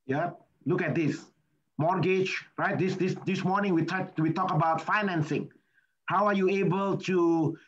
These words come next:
make sure? So for example, for example, when people are thinking of buying a house, Chelsea, we are able to close escrow in eight days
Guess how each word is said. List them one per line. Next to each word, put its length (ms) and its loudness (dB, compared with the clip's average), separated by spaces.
make 280 2
sure? 600 -2
So 160 -2
for 180 0
example, 580 -2
for 180 0
example, 440 -2
when 180 2
people 280 0
are 160 -2
thinking 260 2
of 140 0
buying 240 2
a 40 -2
house, 360 0
Chelsea, 420 -2
we 120 2
are 100 2
able 300 0
to 160 0
close 280 0
escrow 460 -2
in 360 0
eight 280 -2
days 560 0